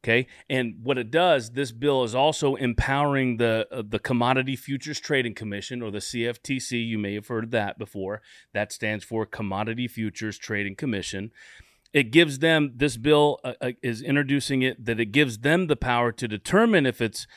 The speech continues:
a commodity or a security and to regulate digital asset commodity spot markets, right? We talked earlier about the spot Bitcoin E T F. This would go under the jurisdiction of the C F T C.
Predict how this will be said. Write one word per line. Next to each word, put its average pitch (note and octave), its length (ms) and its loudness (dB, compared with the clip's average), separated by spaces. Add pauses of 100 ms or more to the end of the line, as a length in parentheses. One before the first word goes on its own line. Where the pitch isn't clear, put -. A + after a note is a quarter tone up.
(140)
a A2+ 100 -2
commodity A2 640 2
or G#2 100 0
a G2+ 60 -4
security G#2 560 -4
and B2+ 160 2
to A2+ 80 4
regulate C#3+ 560 4
digital B2 420 0
asset A#2 480 -4
commodity A2 560 -2
spot - 640 0
markets, G2 500 -8
right? G#2 260 -6 (440)
We G2 120 -6
talked A2+ 300 -2
earlier A#2+ 320 -2
about A2 320 -2
the A2 260 -6
spot - 460 -2
Bitcoin B2 380 -4
E A#2+ 160 -4
T A2+ 260 -2
F. D#3+ 260 0 (320)
This A#2+ 320 0
would A#2 220 0
go B2 220 6
under B2 160 2
the A2 100 0
jurisdiction A#2+ 1200 0
of A2+ 180 -2
the G#2+ 120 -2
C A2 260 -4
F G2+ 100 -8
T A2+ 180 -8
C. F2+ 340 -12